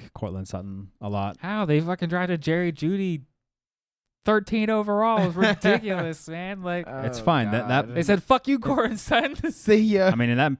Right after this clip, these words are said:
Speaker 1: in my opinion, that's just gonna make it easier for Cortland Sutton to get o-, open 'cause they just can't double coverage Cortland all the time now. They have
Speaker 2: Mm.
Speaker 1: other, these other weapons, these other wide receivers,
Speaker 2: What
Speaker 1: you
Speaker 2: about
Speaker 1: know.
Speaker 2: Noah Fant?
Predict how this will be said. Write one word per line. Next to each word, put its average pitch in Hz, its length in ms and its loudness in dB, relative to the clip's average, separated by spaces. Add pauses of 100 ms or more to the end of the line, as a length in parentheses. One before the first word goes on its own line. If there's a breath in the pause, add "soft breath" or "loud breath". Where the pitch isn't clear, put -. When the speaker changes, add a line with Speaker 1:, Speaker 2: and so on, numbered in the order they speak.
(140)
Speaker 1:
in 110 100 -2
my 123 140 2
opinion, 120 260 0
that's 107 180 -4
just 113 140 -8
gonna 104 180 -2
make 98 240 -4
it 101 80 -8
easier 101 340 -2
for - 140 -8
Cortland 92 340 -8
Sutton 92 240 -10
to 90 80 -12
get 85 180 -14
o-, 90 240 -12
open 90 300 -8
'cause 98 120 -10
they 117 120 -2
just 139 160 2
can't 123 340 0
double 113 220 0
coverage 101 520 -2
Cortland 90 540 -6 (240)
all 101 160 -2
the - 60 -18
time 95 180 -8
now. 85 240 -10 (200)
They 104 100 0
have 113 300 2
Speaker 2:
Mm. 110 120 -8
Speaker 1:
other, 120 220 0
these 117 180 2
other 113 440 0 (160)
weapons, 101 520 -2
these 98 160 -6
other 107 200 -2
wide 101 200 0
receivers, 95 720 -6 (120)
Speaker 2:
What 131 100 4
Speaker 1:
you 139 60 8
Speaker 2:
about 139 100 6
Speaker 1:
know. 135 120 6
Speaker 2:
Noah 123 100 4
Fant? 113 300 -2